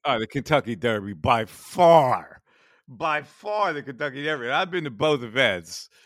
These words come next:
and I love 'em both. I mean, Masters is a special place, but there is nothing like the Kentucky Derby.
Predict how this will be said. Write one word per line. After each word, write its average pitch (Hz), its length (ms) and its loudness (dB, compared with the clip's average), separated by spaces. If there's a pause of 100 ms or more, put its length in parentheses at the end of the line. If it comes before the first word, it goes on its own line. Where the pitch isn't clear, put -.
(220)
and 120 100 -2
I 165 120 0
love 170 220 0
'em 120 100 -10
both. 104 360 2
I 110 80 -2
mean, 117 100 -6
Masters 113 480 -2
is 95 180 -6
a - 20 -14
special 87 380 -4
place, 95 320 0
but 104 180 -2
there 180 200 4
is 113 160 2
nothing 151 520 0
like 131 220 4
the 110 100 -8
Kentucky 104 460 -2
Derby. 92 420 -4